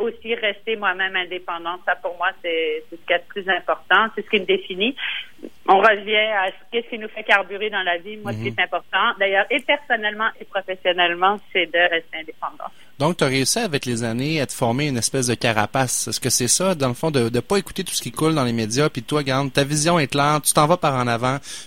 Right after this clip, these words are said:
Speaker 2: puis le bruit à côté, là, tu l'écoutes pas, là, les petites voix négatives, parce que tu dois en générer des petites voix négatives, là, des gens qui critiquent, puis qui parlent contre ça, puis... mais toi, regarde, t'es focusé, tu regardes en avant.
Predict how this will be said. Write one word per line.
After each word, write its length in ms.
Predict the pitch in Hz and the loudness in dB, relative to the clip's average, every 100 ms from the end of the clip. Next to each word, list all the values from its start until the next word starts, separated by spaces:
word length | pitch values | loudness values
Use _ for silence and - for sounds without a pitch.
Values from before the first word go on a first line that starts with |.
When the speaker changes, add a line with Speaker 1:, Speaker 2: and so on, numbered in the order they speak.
| - | -6
Speaker 2:
puis 240 | 127 120 | 0 2
le 160 | 120 131 | 4 2
bruit 320 | 135 160 190 | 2 2 2
à 40 | |
côté, 380 | 160 127 - 156 | 2 0 0 0
là, 100 | 143 | 0
tu 140 | - 156 | 0 0
l'écoutes 320 | 208 123 - | 0 0 -2
pas, 160 | - 127 | 0 2
là, 60 | 110 | 2
les 100 | 117 | 0
petites 220 | - 131 | -2 -2
voix 200 | 131 160 | 2 2
négatives, 540 | 147 127 120 - 156 - | 4 2 2 2 0 0
parce 160 | 123 | -2
que 80 | 131 - - - | -2 -4 -8 0
tu 120 | - | 4
dois 120 | 147 190 | 6 6
en 40 | |
générer 380 | 160 151 156 233 | 4 2 0 0
des 100 | 147 | -2
petites 160 | - | -2
voix 140 | 120 127 | 0 2
négatives, 600 | 123 117 - 135 131 117 | 2 2 2 0 0 0
là, 100 | 117 | -2
des 140 | 117 117 | 0 2
gens 140 | 139 | 2
qui 140 | 127 | 0
critiquent, 640 | - 127 127 - - 127 - | -4 0 0 2 2 0 -4
puis 120 | 120 | -8
qui 100 | 127 | -4
parlent 320 | - 131 131 127 - - | 2 4 4 -2 -10 0
contre 300 | - 131 127 | 4 4 4
ça, 340 | - - 127 127 | 2 4 4 2
puis... 140 | 120 - - - | -2 -8 -12 -8
mais 80 | 120 | 0
toi, 160 | 190 | 2
regarde, 300 | 180 156 165 | 2 2 2
t'es 100 | 127 | 0
focusé, 540 | - 190 - - 175 175 | -2 -2 0 0 0 -2
tu 100 | 127 | 0
regardes 200 | 147 147 | 2 2
en 100 | 127 | 2
avant. 240 | 117 | 2